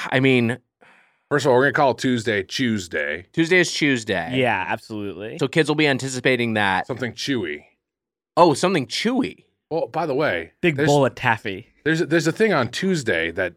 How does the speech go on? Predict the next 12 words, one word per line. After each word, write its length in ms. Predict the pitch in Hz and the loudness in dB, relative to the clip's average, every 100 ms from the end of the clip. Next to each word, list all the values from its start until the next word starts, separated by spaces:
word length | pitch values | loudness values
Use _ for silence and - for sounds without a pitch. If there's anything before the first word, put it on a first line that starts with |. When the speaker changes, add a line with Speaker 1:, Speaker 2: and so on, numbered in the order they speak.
| _ | _
Speaker 2:
it 120 | 101 92 _ - | -20 _ _ -14
comes 260 | 120 104 - | -10 -10 -12
to 60 | |
mind. 220 | 95 123 120 | -10 -4 0
Speaker 1:
Taco 300 | 170 175 127 | 0 0 -2
Tuesday. 320 | 120 131 147 | -2 0 2
Speaker 3:
Oh, 460 | 170 170 160 151 147 | 2 2 2 2 4
Speaker 1:
Yeah, 180 | - | 4
Speaker 3:
this 100 | - | 2
Speaker 1:
sure. 200 | - 127 | 2 2
Speaker 3:
could 80 | 107 | 2
be 380 | 220 202 185 170 | 2 0 -2 -4